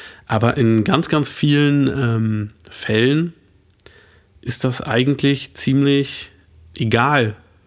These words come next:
wie wir uns verhalten oder auch nicht verhalten, weil es auf den großen Ausgang der Geschichte, äh, keinen großen Einfluss nimmt. Und, ähm,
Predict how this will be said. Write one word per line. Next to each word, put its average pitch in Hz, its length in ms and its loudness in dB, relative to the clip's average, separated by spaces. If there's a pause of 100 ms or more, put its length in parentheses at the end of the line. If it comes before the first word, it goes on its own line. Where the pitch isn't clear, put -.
wie 123 180 0
wir 120 120 4
uns 117 140 0
verhalten 123 640 0
oder 117 260 -2
auch 117 120 0
nicht - 180 0
verhalten, 117 500 -2 (480)
weil 110 180 0
es - 420 -2
auf 123 260 0
den 113 520 0 (140)
großen 123 400 2
Ausgang 147 640 0 (280)
der 110 100 -2
Geschichte, 127 600 0 (600)
äh, - 120 0
keinen 127 400 2
großen 131 640 2 (160)
Einfluss - 500 -2
nimmt. 113 280 -6 (960)
Und, 120 540 2
ähm, 113 640 2